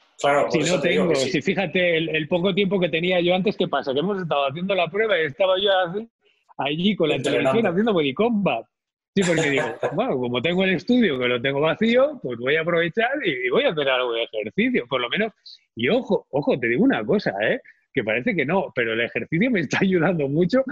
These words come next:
Speaker 2: a que el coco se me airee y el a sacar ideas nuevas,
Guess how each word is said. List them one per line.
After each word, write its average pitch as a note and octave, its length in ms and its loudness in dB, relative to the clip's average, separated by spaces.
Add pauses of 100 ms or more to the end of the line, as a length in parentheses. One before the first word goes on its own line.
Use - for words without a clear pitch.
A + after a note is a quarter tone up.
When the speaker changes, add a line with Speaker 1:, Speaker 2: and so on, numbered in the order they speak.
(280)
Speaker 2:
a B2 120 -2
que - 200 -2 (280)
el D3+ 240 0
coco F3+ 300 2
se F#3 160 0
me D#3 120 -2
airee C#3+ 380 2
y E3 120 2
el C3 100 0
a B2 60 -2
sacar C3+ 320 -2
ideas C3 340 0
nuevas, C#3 480 0